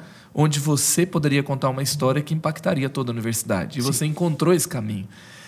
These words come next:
Speaker 1: E você trouxe essa, essa transformação naquele ambiente de forma que você tem essa conexão pra continuar influenciando, mesmo estando fora de lá.
Speaker 2: Sim.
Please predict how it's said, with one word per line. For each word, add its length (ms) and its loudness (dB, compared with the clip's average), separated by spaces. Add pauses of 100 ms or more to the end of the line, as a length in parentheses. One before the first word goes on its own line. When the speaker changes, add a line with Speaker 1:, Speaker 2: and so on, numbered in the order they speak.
(140)
Speaker 1:
E 60 -2
você 260 2
trouxe 440 2
essa, 360 2 (280)
essa 240 -2
transformação 800 2
naquele 260 -2
ambiente 360 -2
de 40 -10
forma 260 -4
que 60 -6
você 160 -4
tem 140 -4
essa 180 -2
conexão 580 -4
pra 140 -4
continuar 380 -4
influenciando, 680 -2
mesmo 260 -4
estando 300 -4
fora 300 -2
de 100 -8
lá. 300 -6
Speaker 2:
Sim. 200 2